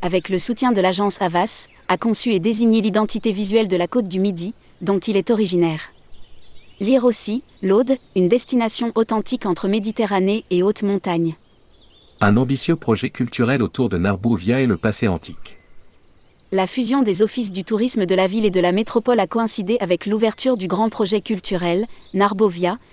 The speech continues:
Speaker 1: structuré autour de trois lieux et trois histoires. Au cœur du projet, le nouveau musée Narbovia, situé le long du canal de la Robine,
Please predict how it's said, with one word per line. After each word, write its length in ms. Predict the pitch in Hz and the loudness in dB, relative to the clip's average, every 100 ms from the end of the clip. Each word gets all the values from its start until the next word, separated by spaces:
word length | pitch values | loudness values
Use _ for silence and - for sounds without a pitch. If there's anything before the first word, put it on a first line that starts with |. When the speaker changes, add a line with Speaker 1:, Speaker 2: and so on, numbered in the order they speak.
| - | -10
Speaker 1:
structuré 560 | - - 233 - 202 214 | -8 -4 -4 0 0 2
autour 320 | 220 - 233 | 2 2 0
de 80 | 185 | 0
trois 220 | 165 226 | 0 0
lieux 200 | 202 214 | 2 0
et 60 | 185 | -2
trois 240 | - 202 | -2 -2
histoires. 520 | 185 - 185 160 - - - _ _ _ _ _ - - | -2 -4 -4 -6 -8 -20 -20 _ _ _ _ _ -16 -2
Au 80 | 196 | -2
cœur 240 | 269 269 | 2 2
du 100 | 202 | 0
projet, 440 | 180 233 190 190 277 _ - - | -2 -2 0 -2 -4 _ -12 0
le 120 | 185 | 2
nouveau 280 | 220 254 285 | 4 4 6
musée 280 | 254 220 | 6 4
Narbovia, 580 | 214 202 202 185 170 180 - - - | 4 4 2 0 0 -2 -4 -14 -4
situé 380 | - 220 254 | -4 0 2
le 80 | 214 | 2
long 160 | 190 226 | 4 0
du 100 | 196 | 0
canal 320 | 214 202 196 | 2 4 4
de 80 | 180 | 4
la 140 | 170 | 2
Robine, 400 | 196 185 185 233 | 2 0 0 0